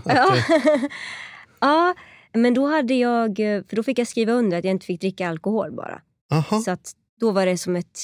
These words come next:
Speaker 2: ex-,
Speaker 1: Det var okej,
Speaker 2: undantag.
Speaker 1: okej.
Speaker 2: Ja.
Speaker 1: Mhm. Mm.
Speaker 2: Så, nej, men det funkar så att man, eh, betalar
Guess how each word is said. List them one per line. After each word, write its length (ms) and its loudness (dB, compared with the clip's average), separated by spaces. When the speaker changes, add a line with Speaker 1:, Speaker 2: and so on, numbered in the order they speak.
Speaker 2:
ex-, 220 -8
Speaker 1:
Det 180 2
var 120 4
okej, 360 0
Speaker 2:
undantag. 460 0
Speaker 1:
okej. 140 -8
Speaker 2:
Ja. 220 0
Speaker 1:
Mhm. 260 2
Mm. 200 2
Speaker 2:
Så, 640 -4
nej, 160 0
men 100 0
det 80 0
funkar 380 -2
så 300 0
att 280 -4
man, 580 2
eh, 160 2
betalar 840 -2